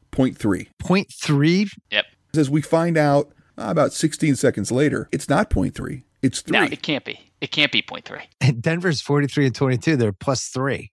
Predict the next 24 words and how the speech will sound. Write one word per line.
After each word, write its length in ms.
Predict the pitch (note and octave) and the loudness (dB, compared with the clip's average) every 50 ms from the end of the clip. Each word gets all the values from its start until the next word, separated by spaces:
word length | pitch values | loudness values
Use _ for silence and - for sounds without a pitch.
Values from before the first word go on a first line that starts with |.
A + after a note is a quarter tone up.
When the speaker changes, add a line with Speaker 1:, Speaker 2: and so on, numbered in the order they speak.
| _ _ | _ _
Speaker 1:
So 160 | - - F3 D#3 | -2 0 2 4
he 160 | F3+ A3+ A3 | 4 4 4
knows 380 | F#3+ F#3 A3+ C4 B3+ F3+ - | 4 4 4 4 2 2 2
it's 120 | G2+ - - | -2 -4 -2
plus 300 | - A2 G2 F#2 - - | 2 2 2 2 2 0
three, 220 | - D#2+ E2+ F2 - | -4 -4 -4 -2 -4
Speaker 3:
<laughs> 160 | A#3+ - - - | -4 -6 0 0
Speaker 1:
but 100 | D3+ - | 2 2
he 60 | - | 4
Speaker 3:
Yes. 80 | F#3 D#3+ | 2 2
Speaker 1:
left 300 | D#3+ F3+ A3 A3+ - - | 2 2 0 0 0 0
it 120 | A3 F3+ | 2 2
in 140 | F3+ C#3+ C#3+ | 4 4 4
Speaker 3:
Well, 140 | - B3+ B3 B3+ | 4 2 2 0
Speaker 1:
at 80 | - - | 0 0
point 260 | - E3 F3 D#3+ - | 0 2 2 0 -2
three. 300 | - G#3 A#3 G#3 - - - | -4 -2 -2 -2 -4 -6 -2
Speaker 3:
there 240 | - G3 G3 G3 G3+ | 0 2 4 4 4
is 160 | G3+ G3 - | 2 2 0
no, 240 | B3 B3 A#3 A3 - - | 2 2 2 2 2 0
I 40 | F#3 | -2
mean, 120 | F#3 F3 | -2 0
Denver 360 | D#3+ G3 G3+ A3 A3 A3 G3+ | 0 0 0 2 2 0 0
i-, 280 | - D3 C3+ C3 B2+ | 2 2 0 0 0